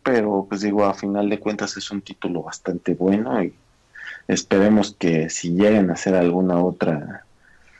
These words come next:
secuela o precuela en su momento, pues, digo, sí tomen en cuenta ciertos, este, fanat-, eh, fanáticos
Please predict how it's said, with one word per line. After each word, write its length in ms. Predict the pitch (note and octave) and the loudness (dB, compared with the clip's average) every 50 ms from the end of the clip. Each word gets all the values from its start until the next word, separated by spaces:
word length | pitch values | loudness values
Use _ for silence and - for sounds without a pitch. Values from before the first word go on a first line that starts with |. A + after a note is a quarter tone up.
| _ - - - - - | _ -20 -20 -20 -14 -8
secuela 800 | - - - F2+ - - - A2 A2 A2 A2 A#2 B2 B2 A2+ A2 | -4 -2 -2 -2 0 2 4 4 6 6 6 4 4 2 0 0
o 100 | D#2+ - | -2 -4
precuela 580 | - - E2+ F2 - - A2 G#2 G#2 G#2 G#2 | -6 -4 -4 -4 -2 0 2 2 2 2 0
en 80 | G2 G2 | -2 -4
su 120 | - G2+ G2 | -6 -4 -2
momento, 680 | G#2 G#2+ A#2 A#2 A#2 A2+ G#2+ - - - - - - _ | -2 0 0 0 0 -2 -2 -4 -6 -8 -8 -8 -12 _
pues, 200 | - F#2+ F2 E2 | -8 -6 -6 -4
digo, 260 | E2+ F2+ F2+ F2 F2 E2+ | -2 0 0 0 0 -2
sí 160 | - - G2 | -2 -4 -4
tomen 300 | - - G#2+ G2+ F#2+ F#2 F2 | 0 2 2 2 2 2 0
en 80 | E2+ | -2
cuenta 340 | - G2+ F#2+ F#2+ F#2 G#2 F#2 | 0 0 -2 -2 -2 -4 -6
ciertos, 500 | - - F#2+ F2 - - F#2 E2+ - - | -4 -2 -4 -4 -4 -4 -8 -6 -6 -8
este, 260 | - - - - - | -10 -12 -12 -12 -6
fanat-, 460 | - G2 F#2+ G2 G#2 G#2+ G2 - - - | -2 0 2 2 2 2 0 -2 -4 -4
eh, 360 | - E2+ D#2+ E2 E2+ E2+ E2 - | 0 2 2 2 2 0 0 -2
fanáticos 800 | - F2+ F2+ G2 G#2 G2+ - - - - - F3+ - - - | -2 0 2 2 0 0 -2 -4 -6 -4 -4 -6 -6 -8 -16